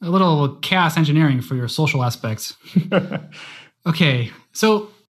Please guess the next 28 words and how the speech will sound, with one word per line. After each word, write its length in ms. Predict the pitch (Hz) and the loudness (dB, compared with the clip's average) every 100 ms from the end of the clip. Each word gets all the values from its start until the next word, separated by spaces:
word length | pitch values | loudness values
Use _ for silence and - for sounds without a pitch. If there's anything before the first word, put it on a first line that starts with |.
| - | -8
well, 140 | 165 | -2
I 80 | 190 | -2
wanna 400 | 156 131 160 185 | -2 -2 0 2
ask 220 | 160 160 | 2 2
you 80 | 151 | 0
one 280 | 135 156 175 | 2 4 4
last 220 | 151 139 | 2 0
question 340 | 139 127 - 127 | -2 -2 -2 -4
before 260 | 123 143 | -4 -4
we 80 | 127 | -4
go 260 | 120 127 120 | 0 0 0
regarding, 480 | 117 131 127 120 117 | 0 0 0 0 -4
like, 180 | 113 143 | -6 -4
what 300 | 139 160 156 | -2 0 2
we 100 | 151 | 2
expect 400 | 151 - 151 - | 0 -4 -2 0
in 120 | 120 | 0
workflows 540 | 151 156 131 110 104 | 0 0 -6 -6 -6
and, 100 | 110 | -8
like, 180 | 113 - | -8 -4
what 180 | 156 156 | -6 -2
kind 160 | 151 | -2
of 80 | 127 | 0
tools 260 | - 139 - | 0 -2 0
we 80 | 127 | 0
need 220 | 127 123 | 0 0
to 100 | 127 | -4
succeed. 680 | 127 113 - 196 147 113 | -6 -8 2 2 2 0